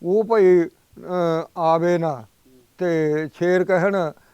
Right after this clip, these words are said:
Speaker 1: "ਚੱਲ ਚੱਲੀਏ।" ਉਧਰੋਂ ਹੁਣ ਗਿੱਦੜੀ ਨੂੰ ਵੀ, ਗਿੱਦੜ ਨੂੰ ਵੀ ਪਤਾ ਲੱਗ ਗਿਆ, ਕਹਿੰਦਾ, "ਲੈ ਹੁਣ ਹਨੇਰੇ 'ਚ ਫੇਰ ਆਉਣਗੇ, ਫੇਰ ਨਹੀਂ ਪੈਂਤਰਾ ਆਪਣਾ ਚੱਲਣਾ, ਆਪਾਂ ਤਾਂ ਹੁਣ ਭੱਜ ਚੱਲ।" ਉਹ ਤਾਂ ਭਈ ਉੱਥੋਂ ਰਵਾਨਾ ਹੋ ਗਏ,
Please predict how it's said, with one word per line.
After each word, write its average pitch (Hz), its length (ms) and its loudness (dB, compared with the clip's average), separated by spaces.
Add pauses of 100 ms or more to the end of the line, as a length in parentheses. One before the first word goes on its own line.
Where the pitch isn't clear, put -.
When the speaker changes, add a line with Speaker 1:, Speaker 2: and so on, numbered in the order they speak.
(200)
Speaker 1:
"ਚੱਲ 160 200 0
ਚੱਲੀਏ।" 160 460 -2 (640)
ਉਧਰੋਂ 202 340 0
ਹੁਣ 214 160 2
ਗਿੱਦੜੀ 185 460 2
ਨੂੰ 190 220 2
ਵੀ, 185 380 4 (280)
ਗਿੱਦੜ 170 280 0
ਨੂੰ 175 220 0
ਵੀ 180 60 2
ਪਤਾ 175 280 -2
ਲੱਗ 175 180 2
ਗਿਆ, 175 140 2
ਕਹਿੰਦਾ, 190 280 2
"ਲੈ 202 180 4
ਹੁਣ 190 380 0 (320)
ਹਨੇਰੇ 202 420 6
'ਚ 196 120 -2 (100)
ਫੇਰ 180 260 2
ਆਉਣਗੇ, 202 500 0 (200)
ਫੇਰ 208 240 2
ਨਹੀਂ 196 180 -2
ਪੈਂਤਰਾ 180 480 -2
ਆਪਣਾ 170 320 -4
ਚੱਲਣਾ, 147 460 -6 (380)
ਆਪਾਂ 190 260 -2
ਤਾਂ 190 100 0
ਹੁਣ 190 120 -2
ਭੱਜ 180 380 -2
ਚੱਲ।" 127 200 -4 (680)
ਉਹ 175 100 0
ਤਾਂ 208 140 0
ਭਈ 185 260 2
ਉੱਥੋਂ 160 640 -2 (400)
ਰਵਾਨਾ 165 440 0
ਹੋ 156 180 0
ਗਏ, 151 240 -2